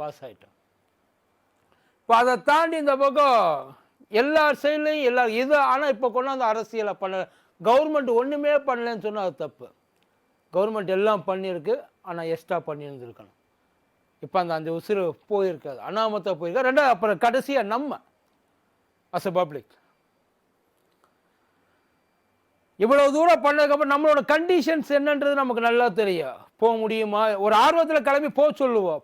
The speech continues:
போக முடியுமா? போக தெரியுமா? இருக்க முடியுமா? அவ்வளோ கூட்டத்துக்கு நடுவுல நம்மளால போக முடியுமா? ஒரு படம் ஃபர்ஸ்ட் டே ஃபர்ஸ்ட் ஷோ பார்த்துட்டு வெளியில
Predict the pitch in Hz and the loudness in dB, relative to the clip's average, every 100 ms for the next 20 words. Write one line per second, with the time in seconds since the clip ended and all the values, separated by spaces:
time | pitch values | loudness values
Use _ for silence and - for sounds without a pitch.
0 | 226 233 208 208 214 202 196 208 214 208 | 0 0 0 -4 -4 -4 -4 -2 -4 -2
1 | 202 202 190 185 180 - 185 214 208 214 | -4 -4 -4 -4 -4 -6 -4 -2 -2 -4
2 | 190 190 185 175 185 190 - 226 202 185 | -2 -4 -2 -2 -2 -4 -6 -10 -8 -8
3 | 180 185 202 190 180 180 190 196 196 185 | -8 -6 -6 -6 -4 -4 -4 -4 -6 -6
4 | 175 - _ _ _ _ 196 226 294 240 | -8 -10 _ _ _ _ 0 4 4 4
5 | 160 123 - _ _ _ 226 269 277 156 | 0 -6 -18 _ _ _ 2 4 0 -4
6 | - _ _ _ _ _ _ _ 233 - | -12 _ _ _ _ _ _ _ 0 0
7 | - - - 247 247 240 202 - - 226 | -12 -20 0 2 4 2 -4 -4 -4 -4
8 | 185 _ _ _ _ _ _ _ _ _ | -4 _ _ _ _ _ _ _ _ _
9 | _ _ _ 214 247 240 220 214 254 | _ _ _ 2 2 0 0 0 2